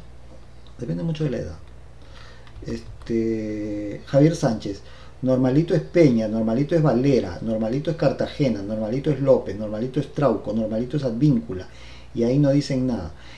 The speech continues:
En algunos casos, Javier Sánchez, que nos escribe desde México, algunos de los que ha mencionado, no todos, son menos que normalitos. Son menos que normalitos.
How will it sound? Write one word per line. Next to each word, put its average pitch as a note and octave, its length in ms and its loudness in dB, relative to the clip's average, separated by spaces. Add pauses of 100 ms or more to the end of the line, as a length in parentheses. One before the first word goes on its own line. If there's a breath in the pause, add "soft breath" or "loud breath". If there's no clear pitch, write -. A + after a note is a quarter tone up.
(140 loud breath)
En B2 180 -4
algunos D3 360 2
casos, C#3 420 0
Javier A#2+ 280 0
Sánchez, C3 500 -4
que A2 120 -12
nos F#2+ 140 -12
escribe B2+ 340 0
desde G2+ 220 -6
México, - 640 -4 (640 loud breath)
algunos C3+ 460 0
de F3 80 2
los B2+ 100 0
que D3 120 -2
ha C#3 40 2
mencionado, C3 640 4
no C3 120 0
todos, A#2 500 -2
son C3 420 0
menos G#3 380 6
que B2 100 -2
normalitos. G2 760 -6 (920)
Son B2 360 0
menos G#3+ 380 2
que - 120 -10
normalitos. - 480 -12